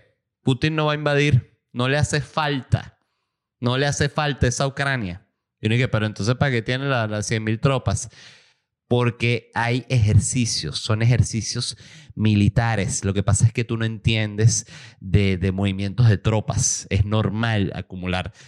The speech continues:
cien mil soldados junto a la frontera de un país al que le tienes un queso histórico. Entonces, bueno, o-, Putin evidentemente invadió, que debo decir que por otro lado me he gozado, este, hay un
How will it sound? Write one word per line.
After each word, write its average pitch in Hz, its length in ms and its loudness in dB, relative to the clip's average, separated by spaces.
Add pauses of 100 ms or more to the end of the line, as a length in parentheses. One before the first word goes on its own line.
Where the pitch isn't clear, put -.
(200)
cien 104 340 2
mil 101 200 2
soldados 98 520 0
junto 110 240 0
a 92 60 0
la 92 80 -4
frontera 92 440 -2
de 107 60 2
un 101 140 -2
país 98 440 0
al 107 140 -2
que 101 140 -2
le 95 100 0
tienes 98 420 0
un 113 240 -10
queso 113 460 0 (320)
histórico. 120 840 -2 (380)
Entonces, 143 560 2
bueno, 143 320 2
o-, - 300 -4
Putin 151 520 2 (140)
evidentemente 143 1000 2
invadió, 170 580 2 (440)
que 107 760 0
debo 120 260 2
decir 127 300 2
que 139 100 0
por 131 140 -2
otro 127 240 0
lado 131 200 0
me 127 120 0
he 110 40 -2
gozado, 120 720 0
este, 95 480 -2
hay 110 240 0
un 123 640 0